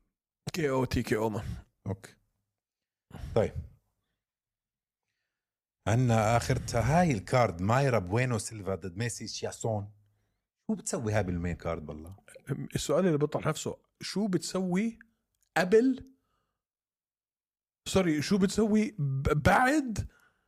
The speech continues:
Speaker 1: إين ماتشادو جاري ومايكل فيلم بيج؟
Speaker 2: مش فاهم هاي، مان. والله مش فاهم هاي. في إشي ماتش ميكينج غلط عم بيصير أو غلطة مطبعية؟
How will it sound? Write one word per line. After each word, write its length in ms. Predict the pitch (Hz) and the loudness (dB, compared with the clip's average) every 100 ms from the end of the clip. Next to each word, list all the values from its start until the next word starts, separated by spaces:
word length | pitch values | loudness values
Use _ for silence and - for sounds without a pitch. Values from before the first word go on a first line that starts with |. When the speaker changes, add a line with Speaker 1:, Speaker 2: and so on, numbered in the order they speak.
| _ _ _ _ _ _ _ _ _ _ - | _ _ _ _ _ _ _ _ _ _ 0
Speaker 1:
إين 200 | 220 233 | 4 6
ماتشادو 420 | 220 208 277 220 | 4 6 4 6
جاري 320 | 185 240 262 | 4 4 6
ومايكل 400 | 202 175 226 220 | 6 6 6 4
فيلم 200 | 202 208 | 4 4
بيج؟ 280 | 190 233 - - _ _ _ _ _ _ _ _ _ _ _ _ _ | 4 4 2 -10 _ _ _ _ _ _ _ _ _ _ _ _ _
Speaker 2:
مش 60 | - | -14
فاهم 340 | - 76 85 | -12 -12 -14
هاي، 180 | 76 90 | -16 -18
مان. 160 | 76 71 _ _ _ _ _ _ _ _ _ _ _ _ _ _ _ _ _ _ _ _ _ - | -20 -20 _ _ _ _ _ _ _ _ _ _ _ _ _ _ _ _ _ _ _ _ _ -10
والله 220 | 85 78 | -10 -8
مش 180 | 73 - | -10 -12
فاهم 360 | - 76 82 76 | -12 -12 -14 -18
هاي. 280 | - 82 _ _ _ _ _ _ _ _ _ _ _ _ _ | -18 -18 _ _ _ _ _ _ _ _ _ _ _ _ _
في 100 | 98 | -8
إشي 180 | 82 98 | -6 -4
ماتش 260 | 92 90 104 | -4 -4 -6
ميكينج 320 | 95 95 95 | -6 -4 0
غلط 200 | 90 - | 0 -2
عم 120 | 80 | -8
بيصير 480 | 80 - 90 90 62 | -8 -6 -4 -4 -4
أو 140 | 85 | -4
غلطة 320 | 82 95 - | -2 -2 0
مطبعية؟ 720 | 92 - 76 85 92 87 92 | -2 -2 -2 -2 0 -2 -4